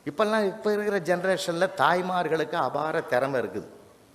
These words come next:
அபார திறமை இருக்குது. நான் நிறைய அங்க மன்றத்தை, அரங்கத்தை முழுது இருக்கிறவங்களோட சொல்ல,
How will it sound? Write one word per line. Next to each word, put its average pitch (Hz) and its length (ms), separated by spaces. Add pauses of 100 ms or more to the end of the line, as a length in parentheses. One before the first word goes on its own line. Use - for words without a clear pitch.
(600)
அபார 233 420
திறமை 165 360
இருக்குது. 107 320
நான் 131 160
நிறைய 170 280
அங்க 156 140
மன்றத்தை, 147 460
அரங்கத்தை 165 400
முழுது 185 320
இருக்கிறவங்களோட 135 560
சொல்ல, 117 260